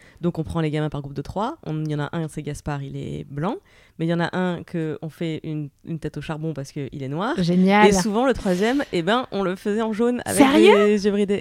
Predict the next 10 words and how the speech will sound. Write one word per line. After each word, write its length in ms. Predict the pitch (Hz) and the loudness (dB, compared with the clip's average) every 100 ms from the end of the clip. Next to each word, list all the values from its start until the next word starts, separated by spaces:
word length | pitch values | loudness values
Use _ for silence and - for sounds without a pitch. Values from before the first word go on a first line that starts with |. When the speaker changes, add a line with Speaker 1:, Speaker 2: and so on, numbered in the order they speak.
| - | -2
Speaker 1:
Ouais. 160 | 202 - _ _ _ _ | -4 -4 _ _ _ _
Parce 80 | - | 0
que, 100 | 208 | 4
euh, 260 | 190 175 | 6 6
Melchior, 640 | 175 180 180 269 277 320 - - | 4 0 0 0 0 -2 -8 -12
ça 160 | - - | -14 -8
sonne 140 | 233 | -6
un 60 | 240 | -4
peu 80 | |
asiatique. 460 | 269 262 359 - | -4 -4 -8 -12